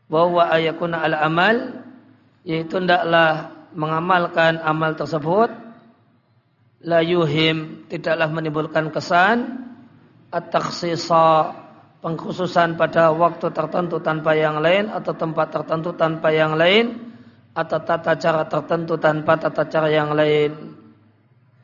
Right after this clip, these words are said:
Demikian juga tidak boleh mengesankan berpindahnya hukum dari istihbab misalnya kepada sunnah atau kepada wajib.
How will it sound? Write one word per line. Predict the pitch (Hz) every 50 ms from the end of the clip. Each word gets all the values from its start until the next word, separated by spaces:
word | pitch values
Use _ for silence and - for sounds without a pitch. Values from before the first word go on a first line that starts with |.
| _ _ _ _ -
Demikian | 170 165 165 160 170 165 156 147
juga | 156 170 170
tidak | 170 - 180 156 160 160 160
boleh | 165 170 170 170 160 160
mengesankan | - 160 156 156 156 147 - 170 156 151 151 151 165 180 202 220 262 - - - - - - - - - _ _ _ _ _ _ _ _ _ -
berpindahnya | 175 170 180 180 175 170 165 165 156 151 156 160 151
hukum | 147 160 151 - - 180 180 175 160 143 139 - - - - - _ _ _ _ _ _ _ _ _ _ _ _ _ _ _ _ - -
dari | 160 156 160 156
istihbab | - 156 - - - 180 151 151 160 180 180 180 175 - 170
misalnya | 160 151 - 170 160 156 160 170 180 196 233 247 -
kepada | - 185 165 170 151 147 151 143
sunnah | - - 170 170 165 165 160 160 165 156 - - - - _ _ _ _ _ _ _ _ _ _ _
atau | - - - - 170
kepada | 156 175 160 151 151 139 156 160 170 175 - - -
wajib. | 156 151 151 151 147 143 143 - 160 151 151 151 151 -